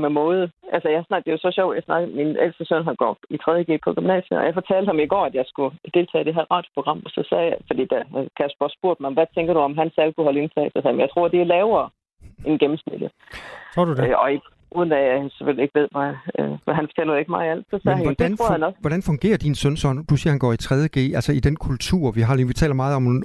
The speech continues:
Speaker 3: ungdomskultur, hvor de drikker som, øh, huller i jorden.
Speaker 1: Ja, men jeg tænker, han, han tager med, og han drikker også, og han tror,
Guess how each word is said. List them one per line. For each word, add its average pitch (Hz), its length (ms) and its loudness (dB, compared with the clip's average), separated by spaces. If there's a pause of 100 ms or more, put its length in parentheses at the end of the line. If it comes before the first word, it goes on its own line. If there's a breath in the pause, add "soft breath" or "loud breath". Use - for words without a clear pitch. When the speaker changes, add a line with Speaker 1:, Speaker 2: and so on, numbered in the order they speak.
(140)
Speaker 3:
ungdomskultur, 139 800 2
hvor 110 180 0
de 110 140 -2
drikker 123 180 2
som, 117 260 2
øh, 117 120 4 (100)
huller 131 180 4
i 117 160 2
jorden. 113 200 2 (800)
Speaker 1:
Ja, 208 80 4 (560)
men 214 160 2
jeg 240 140 0
tænker, 226 280 -2
han, 233 80 0 (520)
han 294 140 0
tager 143 220 -2
med, 175 80 2 (140)
og 185 100 -2
han 190 160 0
drikker 208 320 4
også, 190 180 -2
og 160 80 -4
han 160 100 -2
tror, 151 160 0